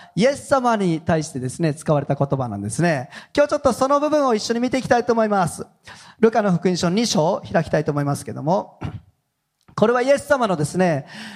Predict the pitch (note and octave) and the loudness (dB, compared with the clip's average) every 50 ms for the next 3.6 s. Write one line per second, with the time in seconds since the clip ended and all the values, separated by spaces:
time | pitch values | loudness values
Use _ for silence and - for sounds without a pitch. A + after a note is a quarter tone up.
0 | - - - D3+ D3 D3+ - A#3 A#3+ C4+ C4+ D4+ D4 - - C#4 B3+ B3 B3 G#3+ | -12 -6 -4 -2 -2 0 0 0 0 0 0 -2 -2 0 0 0 0 2 0 0
1 | G3+ F#3+ F#3 F3+ - - C#4 D4 D4+ D4+ D4+ - D#4 D#4 D#4 D4+ D4+ C4+ B3+ B3 | 2 0 -2 0 0 2 2 2 2 0 2 2 2 2 2 0 0 0 0 0
2 | A#3+ B3 C4 B3+ B3 A#3+ A#3+ - A3+ G#3+ A3+ A#3 A#3+ A3 F#3+ G3+ G#3 G3 G3+ E3+ | 0 0 0 0 0 -2 0 0 0 0 0 0 0 0 0 0 -2 -2 -2 -2
3 | F#3 E3+ E3 - - A3 A3 G#3 E3+ C#3+ - | -2 -2 -2 -2 0 0 2 2 0 -2 -4